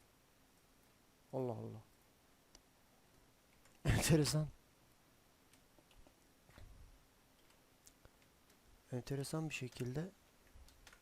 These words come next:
T N T'nin yerini değiştiremiyoruz arkadaşlar. Değil mi? Ben beceremedim, yoksa farklı bir olay mı var? Orasını bilmiyorum.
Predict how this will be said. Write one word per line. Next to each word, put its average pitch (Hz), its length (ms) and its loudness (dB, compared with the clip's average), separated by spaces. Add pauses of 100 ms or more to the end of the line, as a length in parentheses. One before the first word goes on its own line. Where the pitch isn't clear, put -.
(1700)
T 143 220 2
N 139 40 0
T'nin 143 360 0
yerini 135 460 2 (960)
değiştiremiyoruz 131 720 2
arkadaşlar. 113 760 -8 (600)
Değil 170 120 -4
mi? 117 260 -8 (1600)
Ben 147 260 2
beceremedim, 123 680 2
yoksa 123 400 -4 (160)
farklı 123 400 -6
bir 131 60 -4
olay 123 360 0
mı 127 200 -4
var? - 280 -8 (1160)
Orasını 127 480 -6
bilmiyorum. 117 560 -6